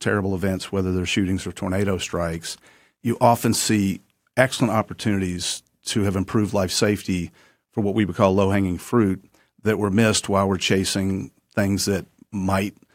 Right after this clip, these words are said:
in very rare circumstances, uh, ballistic protection for glass is one example. You know, it, it can be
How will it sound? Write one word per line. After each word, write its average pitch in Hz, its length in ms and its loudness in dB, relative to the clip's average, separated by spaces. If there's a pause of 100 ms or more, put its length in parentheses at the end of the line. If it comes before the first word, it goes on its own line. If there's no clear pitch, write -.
(480)
in 107 180 2
very 104 420 4
rare 107 320 2
circumstances, 92 880 -4
uh, 92 100 -2
ballistic 113 440 2
protection 101 420 -2
for 87 120 -6
glass 92 360 -2
is - 160 -6
one 95 140 -2
example. 90 560 -4 (480)
You 110 140 -2
know, 90 260 -4
it, 107 180 -4
it 110 160 -4
can 104 120 0
be 90 280 -2